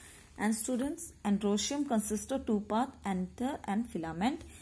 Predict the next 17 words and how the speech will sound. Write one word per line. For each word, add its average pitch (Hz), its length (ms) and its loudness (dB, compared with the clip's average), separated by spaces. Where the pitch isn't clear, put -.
Anther 202 460 2
is 247 160 4
a 269 80 4
bilobed 185 580 2
part 220 240 2
which 208 200 -2
consists 185 480 -2
of 190 100 -4
the 247 80 -2
pollen 185 460 2
grains, 262 300 0
and 202 180 2
filament 175 440 -4
is 185 160 0
a 320 60 -2
tube-like 202 540 0
structure. - 580 -6